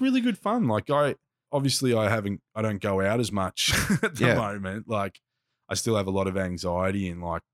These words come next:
Speaker 1: really crowded spaces.
Speaker 2: Do you get recognised around here because you
Speaker 1: Yeah,
Speaker 2: had a
Speaker 1: I've
Speaker 2: couple of posters up and
Speaker 1: Yeah,
Speaker 2: stuff?
Speaker 1: I've had
Speaker 2: Yeah.
Speaker 1: a, I've had a few people recognise me. Um, only one's been a negative experience.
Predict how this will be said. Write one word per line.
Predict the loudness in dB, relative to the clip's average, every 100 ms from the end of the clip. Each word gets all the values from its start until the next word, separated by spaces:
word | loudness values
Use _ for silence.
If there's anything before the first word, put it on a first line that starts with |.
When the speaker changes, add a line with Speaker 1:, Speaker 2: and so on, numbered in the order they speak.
| _ _
Speaker 1:
really | -8 -6 -6 -10
crowded | -6 -2 -2 -6
spaces. | -10 -4 -4 -2
Speaker 2:
Do | 0
you |
get | 2
recognised | 2 2 0 0 0 2
around | 2 2
here | 2
because | 0 -2 0
you | 2
Speaker 1:
Yeah, | 2
Speaker 2:
had |
a |
Speaker 1:
I've | 2
Speaker 2:
couple | 0 0
of |
posters | 2 0 0 0
up | -2 0
and | 2
Speaker 1:
Yeah, | 4
Speaker 2:
stuff? | 4 2
Speaker 1:
I've |
had | 2 4
Speaker 2:
Yeah. | 4 2
Speaker 1:
a, | 2
I've | 2
had | 0
a |
few | 0 -4
people | -2 -4
recognise | -4 -6 -8 -8 -8 -8
me. | -8 -8 -10
Um, | -8 -6 -2
only | 2 2
one's | 0 -2 -2 -6
been | -10
a | -8
negative | -8 -8 -8
experience. | -10 -14 -12 -10 -8 -8 -12